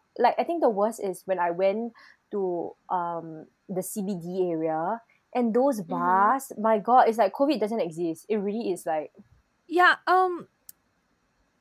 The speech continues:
Speaker 2: bars have been breaking the rules from the beginning. Like, they weren't, th-, you're not supposed to even reopen bars. But they don't give a shit,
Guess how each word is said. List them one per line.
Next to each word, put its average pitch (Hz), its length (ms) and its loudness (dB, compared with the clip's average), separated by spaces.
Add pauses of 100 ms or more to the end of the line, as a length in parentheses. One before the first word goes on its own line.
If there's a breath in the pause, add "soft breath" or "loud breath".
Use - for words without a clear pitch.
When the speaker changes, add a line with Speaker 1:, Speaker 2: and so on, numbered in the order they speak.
(220)
Speaker 2:
bars 359 520 4
have 302 280 0 (120)
been 214 640 -6
breaking 226 360 -4
the 220 120 2
rules 202 360 -4
from 190 180 -6
the 185 100 -6
beginning. 180 760 -14 (340)
Like, 269 120 0
they 311 100 6
weren't, 285 440 4
th-, 233 120 -14 (220)
you're 277 140 -4
not 427 140 0
supposed 330 300 -2
to 254 60 -4
even 262 240 0
reopen 226 440 0
bars. 185 640 0 (640)
But 269 140 2
they 302 100 2
don't 330 260 0
give 302 120 0
a 254 80 -2
shit, - 380 -4